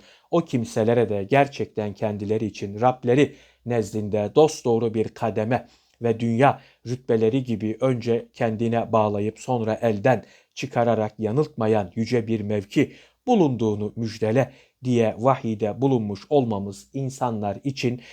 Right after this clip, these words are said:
şaşılacak bir şey mi olmuştur? Habibim, senin vahye mazhariyetine şaşıp kalan o kafirler Kur'an-ı Kerim'in üstün beyanları karşısında tereddütten kurtulamayıp inkara da mecal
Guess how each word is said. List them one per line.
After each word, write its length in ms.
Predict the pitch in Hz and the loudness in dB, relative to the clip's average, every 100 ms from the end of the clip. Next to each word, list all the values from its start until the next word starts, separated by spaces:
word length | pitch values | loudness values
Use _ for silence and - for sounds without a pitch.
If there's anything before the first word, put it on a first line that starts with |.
| - | -20
şaşılacak 800 | - 160 151 180 170 165 180 - | -4 -2 0 2 0 0 -4 -2
bir 100 | 135 | -4
şey 280 | 127 175 151 | -2 0 0
mi 80 | 110 | 0
olmuştur? 680 | 110 110 127 160 - 101 - - - | 0 0 0 -4 -4 -8 -8 -20 -20
Habibim, 580 | - 135 185 190 131 98 - | 0 4 6 6 4 -2 -6
senin 480 | - 123 156 120 | -6 -2 -2 0
vahye 440 | 117 117 - 139 - - _ | 0 0 2 0 0 -16 _
mazhariyetine 840 | 120 120 - 117 117 117 135 131 | -2 -2 0 0 0 -2 -2 -4
şaşıp 440 | 113 117 - 143 - | -2 -4 -2 -6 0
kalan 340 | 113 113 98 131 | 2 2 0 -2
o 140 | 139 | -2
kafirler 680 | 127 110 - 101 104 143 - - - _ | 0 0 -2 -4 0 0 -2 -14 -20 _
Kur'an-ı 500 | 143 135 143 151 117 | 0 4 4 2 -2
Kerim'in 460 | - 117 120 120 107 | -2 -2 0 -2 -6
üstün 500 | 117 - - 147 113 | -8 -10 -6 -4 0
beyanları 520 | 110 110 107 117 139 | 0 0 0 0 0
karşısında 720 | 120 107 - - 107 107 127 - - _ - | 0 -4 -6 -10 -6 2 2 0 -20 _ -4
tereddütten 840 | 123 117 113 117 - 151 123 - _ _ - | 2 2 0 -6 0 2 2 -2 _ _ -6
kurtulamayıp 840 | 127 - 135 147 123 107 135 - | -4 -2 4 4 4 0 -4 -6
inkara 520 | 117 - 120 113 139 | -10 -4 -2 2 2
da 220 | 127 135 - _ _ | 2 -2 -6 _ _
mecal 480 | 113 117 127 117 | -4 0 2 0